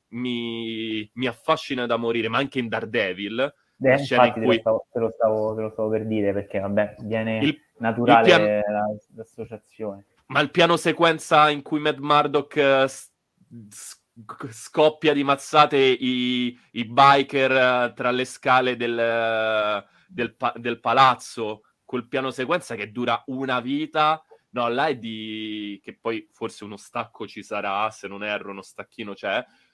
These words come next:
Speaker 1: però è una cosa pazzesca e la cosa che mi piace da morire è che te percepisci la fisicità. Te
Speaker 2: Sì.
Speaker 1: quando si colpiscono te senti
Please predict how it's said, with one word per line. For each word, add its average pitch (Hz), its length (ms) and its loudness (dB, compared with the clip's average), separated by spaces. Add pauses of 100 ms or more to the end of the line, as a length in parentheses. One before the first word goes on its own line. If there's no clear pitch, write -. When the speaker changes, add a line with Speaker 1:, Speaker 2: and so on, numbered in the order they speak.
(100)
Speaker 1:
però 190 320 4
è 120 180 2
una 123 260 -2
cosa 131 640 2
pazzesca 147 480 -8
e - 20 0
la 120 160 -4
cosa 208 320 -2
che 175 140 -6
mi 147 280 -6
piace 151 320 -4
da 131 100 0
morire 156 380 -4
è - 60 -10
che - 240 -10
te 165 160 -10
percepisci 123 720 -6
la 120 140 -4
fisicità. 123 680 -8 (600)
Te 165 100 -8
Speaker 2:
Sì. 120 80 -2
Speaker 1:
quando 147 320 0
si 147 160 -6
colpiscono 160 840 -2
te 139 200 -10
senti 131 840 -6